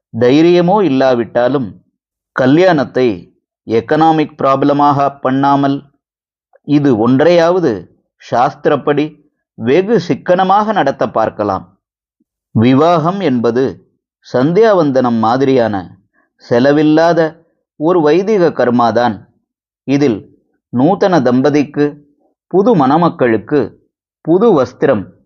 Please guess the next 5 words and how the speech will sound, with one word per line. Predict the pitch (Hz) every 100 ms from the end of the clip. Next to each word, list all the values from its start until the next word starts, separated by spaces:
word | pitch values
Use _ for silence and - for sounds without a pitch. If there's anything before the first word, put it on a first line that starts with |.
| _ _ _
நூலே | 120 120 147 185 208 226
போதும். | 147 123 107 92 - _ _ _ _ _
தங்கத்தில் | 117 131 147 143 156 151 151 _ _ _ _
லேசாக | 120 131 165 175 180 196 208 208
திருமாங்கல்யம். | 151 139 135 123 113 98 87